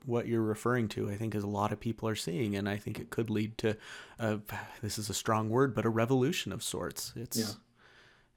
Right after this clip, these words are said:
Speaker 1: and, and I think
Speaker 2: Yeah.
Speaker 1: it's opened a lot of eyes.
Speaker 2: None of this was in my notes, Matt.
Speaker 1: Nope, me neither. I have
Speaker 2: Um,
Speaker 1: nothing in here about,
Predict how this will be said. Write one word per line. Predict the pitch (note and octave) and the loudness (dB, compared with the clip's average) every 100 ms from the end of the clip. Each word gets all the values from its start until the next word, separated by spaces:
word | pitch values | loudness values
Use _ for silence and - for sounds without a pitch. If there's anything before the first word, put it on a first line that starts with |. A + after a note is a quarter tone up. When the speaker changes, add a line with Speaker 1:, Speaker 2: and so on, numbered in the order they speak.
| C3 | -8
Speaker 1:
and, | G2 G2 F#2+ F2+ _ C#3 | -6 -4 -6 -10 _ -12
and | G#2+ G2 _ _ _ _ _ _ _ _ _ _ - | -12 -12 _ _ _ _ _ _ _ _ _ _ -8
I | G#2 | 0
think | B2+ | 4
Speaker 2:
Yeah. | A2+ | 4
Speaker 1:
it's | A2+ | 4
opened | A2 A2+ G#2+ | 2 2 2
a | |
lot | G#2 A2+ | 2 2
of | G#2+ | 2
eyes. | G#2+ A#2+ G#2 - - - - A#2+ - - _ _ | 2 0 0 -6 -10 -18 -16 -14 -16 -20 _ _
Speaker 2:
None | D3 F#3 | 10 12
of | A#3 | 12
this | A3+ | 12
was | G3 | 12
in | F#3+ | 12
my | E3 | 12
notes, | E3 F3 - | 10 6 4
Matt. | C3+ D#3+ - - - - | 4 4 0 -18 -20 -6
Speaker 1:
Nope, | A2 C#3+ F#3 C3+ | 4 6 6 2
me | |
neither. | F3 G#3+ F3+ - - - | 4 4 2 0 -14 -2
I | C3 | 6
have | C#3 | 10
Speaker 2:
Um, | C3+ C3 | 10 10
Speaker 1:
nothing | D#3 B2+ G3+ F#3 | 10 10 6 6
in | F#3 | 4
here | F#3 F#3 F3+ - | 4 2 2 2
about, | B2 C3+ C3+ - | 2 10 10 8